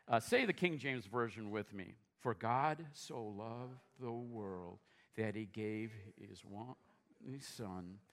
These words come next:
that whosoever believes in him should not perish, but have everlasting life." Did you hear that?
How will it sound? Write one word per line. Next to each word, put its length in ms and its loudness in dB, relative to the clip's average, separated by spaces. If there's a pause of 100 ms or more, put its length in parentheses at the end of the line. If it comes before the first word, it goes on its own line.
(220)
that 180 0
whosoever 1300 -6
believes 840 -6
in 200 -8
him 400 -8 (280)
should 320 -6
not 640 0
perish, 720 -6 (360)
but 140 -10
have 400 -8 (340)
everlasting 1160 -6 (100)
life." 480 -14 (760)
Did 140 -12
you 80 -8
hear 200 -4
that? 260 -6